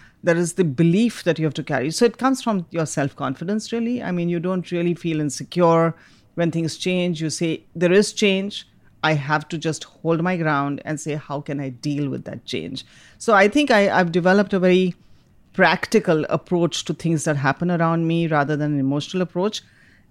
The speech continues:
And that is what helps me deal with it. Uh, so it's very interesting. When you handle a difficult situation at a practical level, it actually gives you the emotional resilience to deal with it. So it's really a practical solution,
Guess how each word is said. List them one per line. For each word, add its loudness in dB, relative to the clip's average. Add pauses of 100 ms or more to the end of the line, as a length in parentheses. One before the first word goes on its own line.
And 2
that 2
is 0
what -2
helps -2
me 0
deal 0
with 0
it. -2
Uh, -2
so -4
it's -2
very 4
interesting. 2
When 0
you 0 (340)
handle 0 (100)
a 4
difficult 0
situation 0 (100)
at -2
a -2
practical -2
level, 0 (580)
it 0
actually 2
gives -2
you -2
the 4
emotional 2
resilience 0
to -6
deal -2
with -4
it. -12 (380)
So 2
it's -2
really 4
a 8
practical 0
solution, 0